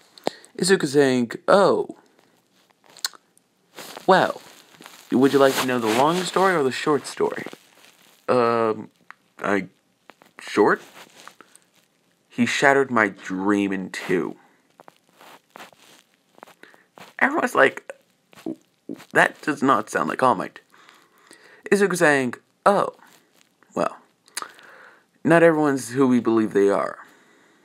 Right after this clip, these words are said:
I guess, so, whatever." And, well, All Might says, "I am here,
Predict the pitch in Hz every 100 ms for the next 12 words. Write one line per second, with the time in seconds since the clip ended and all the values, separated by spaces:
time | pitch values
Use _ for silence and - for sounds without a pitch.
0 | _ _ _ _ - 87 - - - -
1 | - - - - _ _ _ _ _ _
2 | _ - - _ _ _ _ _ _ _
3 | _ _ _ _ _ _ _ 101 95 -
4 | _ _ _ _ - - 156 151 143 110
5 | 95 95 - - 151 139 123 107 - -
6 | 208 220 208 185 175 170 139 120 190 165
7 | 156 151 139 127 110